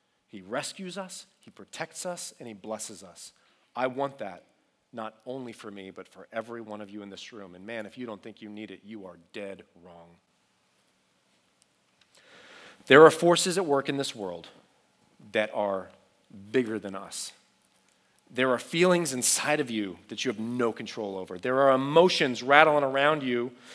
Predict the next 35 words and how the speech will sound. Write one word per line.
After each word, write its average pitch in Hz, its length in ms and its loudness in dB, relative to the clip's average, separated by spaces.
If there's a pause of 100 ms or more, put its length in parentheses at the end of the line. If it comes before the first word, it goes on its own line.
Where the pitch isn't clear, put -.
(260)
There 147 220 8
are 139 200 6 (320)
hurts 208 540 4
behind 143 560 4
you, 156 180 0
challenges 190 680 6
in 147 80 -2
front 139 240 -2
of 135 60 -4
you. 147 120 -2
There's 160 180 -4
just - 220 -8
too 254 160 -6
much 262 300 0
for 156 120 -6
me 165 180 -4
to 147 100 -2
handle 147 400 -4 (600)
and 170 240 -4
you. 151 360 -8 (1000)
But 110 120 -12
they 110 120 -4
are 104 80 -4
not 123 340 -4
too - 120 -14
much 110 260 -10
for 110 120 -12
Jesus. 95 500 -12
And 95 120 -16
all 127 280 0
he 139 140 -10
is 127 100 -8
saying 120 360 -6
to - 140 -12
you 120 240 -6